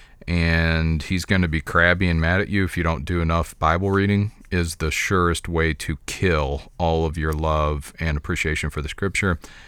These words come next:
And it makes you think that either the guy who wrote Psalm one nineteen eleven is just fundamentally different than you in some way, or it makes worse, it can make you think he's just doing, like, a religious put on.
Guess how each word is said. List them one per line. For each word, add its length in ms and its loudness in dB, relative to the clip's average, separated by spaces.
And 160 0
it 40 2
makes 300 2
you 80 4
think 560 0
that 240 2
either 240 0
the 80 -2
guy 220 4
who 120 0
wrote 300 2
Psalm 320 0
one 140 2
nineteen 340 -2
eleven 340 0
is 160 0
just 280 -2
fundamentally 720 0
different 340 -2
than 160 2
you 140 2
in 80 0
some 240 -2
way, 200 2
or 300 6
it 80 6
makes 280 2
worse, 520 6
it 100 -2
can 140 0
make 160 0
you 80 -4
think 200 -2
he's 200 -4
just 200 -6
doing, 240 0
like, 200 -2
a 40 -2
religious 540 -2
put 320 -2
on. 300 -2